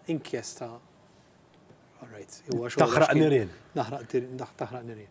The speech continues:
Speaker 2: U tftefa f'kampanja elettorali.
Speaker 1: U tftefa f'kampanja elettorali. Ġifieri, di-,
Speaker 2: Neħħew
Speaker 1: din
Speaker 2: l-ussener li jaħdem.
Speaker 1: Din hija, din hija,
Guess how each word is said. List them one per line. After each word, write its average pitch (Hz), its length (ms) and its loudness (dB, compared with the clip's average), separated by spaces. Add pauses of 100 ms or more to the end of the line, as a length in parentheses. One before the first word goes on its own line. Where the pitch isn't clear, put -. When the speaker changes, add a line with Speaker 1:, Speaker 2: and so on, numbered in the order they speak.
Speaker 2:
U 185 140 4
tftefa - 420 4
f'kampanja 160 480 2
elettorali. 147 380 2
Speaker 1:
U 95 40 -4
tftefa 117 280 -4
f'kampanja 101 400 -14
elettorali. - 420 -20 (140)
Ġifieri, 123 280 -6 (180)
di-, - 80 -16 (120)
Speaker 2:
Neħħew 156 300 6
Speaker 1:
din 160 80 6
Speaker 2:
l-ussener 151 840 6
li 135 120 6
jaħdem. 175 440 4 (240)
Speaker 1:
Din 143 300 0
hija, 127 260 -2 (220)
din 131 260 0
hija, 123 260 -4